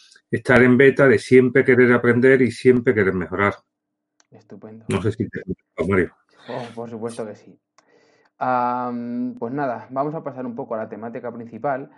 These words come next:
Speaker 2: pero antes me gustaría, eh, decirle a todas las personas que nos siguen que nos dejen una reseña positiva en cualquiera de los canales que utilizamos, porque eso nos ayuda mucho a posicionar bien el canal y a seguir creciendo. Y,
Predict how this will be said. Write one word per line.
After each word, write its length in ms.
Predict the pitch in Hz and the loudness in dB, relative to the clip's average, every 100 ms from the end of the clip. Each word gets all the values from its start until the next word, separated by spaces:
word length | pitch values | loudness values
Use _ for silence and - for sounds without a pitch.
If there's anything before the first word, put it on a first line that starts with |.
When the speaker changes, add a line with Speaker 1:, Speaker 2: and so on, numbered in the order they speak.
| _ _ _ | _ _ _
Speaker 2:
pero 200 | 117 120 | -8 -4
antes 280 | 143 147 151 | -4 -4 -4
me 100 | 139 | -4
gustaría, 920 | 113 113 113 127 127 120 117 104 107 | -8 -10 -10 -6 -4 -4 -6 -8 -12
eh, 60 | 113 117 110 110 | -10 -8 -6 -8
decirle 260 | 110 135 123 | -8 -10 -8
a 80 | 110 | -8
todas 160 | 117 | -10
las 100 | 120 | -10
personas 320 | 123 120 113 | -12 -14 -14
que 100 | 117 | -14
nos 160 | 110 113 | -16 -12
siguen 400 | 156 139 139 - _ _ _ _ _ - | -10 -10 -10 -14 _ _ _ _ _ -8
que 960 | 131 120 117 113 113 110 107 98 95 104 | -4 -2 0 -2 -2 -4 -8 -10 -12 -12
nos 160 | 113 | -10
dejen 280 | 131 143 143 | -10 -8 -8
una 160 | 139 139 | -6 -6
reseña 360 | 131 135 131 | -6 -10 -10
positiva 560 | 127 120 117 139 127 101 | -10 -12 -12 -10 -8 -10
en 80 | 101 | -12
cualquiera 360 | 104 120 123 | -12 -10 -8
de 60 | 127 | -6
los 100 | 123 | -8
canales 300 | 120 113 117 | -10 -12 -12
que 80 | 117 | -14
utilizamos, 640 | 110 110 135 123 127 _ _ | -14 -12 -10 -10 -12 _ _
porque 260 | - 104 117 | -18 -16 -16
eso 100 | 117 | -14
nos 140 | 117 | -12
ayuda 240 | 113 117 107 | -10 -8 -8
mucho 540 | 113 113 107 95 95 _ _ _ - | -10 -12 -12 -14 -14 _ _ _ -12
a 140 | 110 | -10
posicionar 480 | 113 113 107 117 117 | -10 -16 -12 -12 -10
bien 160 | 120 | -10
el 100 | 117 | -10
canal 300 | 113 113 117 107 | -10 -10 -8 -10
y 40 | |
a 60 | 101 | -12
seguir 240 | 104 104 | -16 -16
creciendo. 680 | 104 104 143 143 151 - _ _ _ _ _ _ _ | -16 -12 -10 -8 -10 -12 _ _ _ _ _ _ _
Y, 440 | 180 190 214 - | -8 -8 -8 -14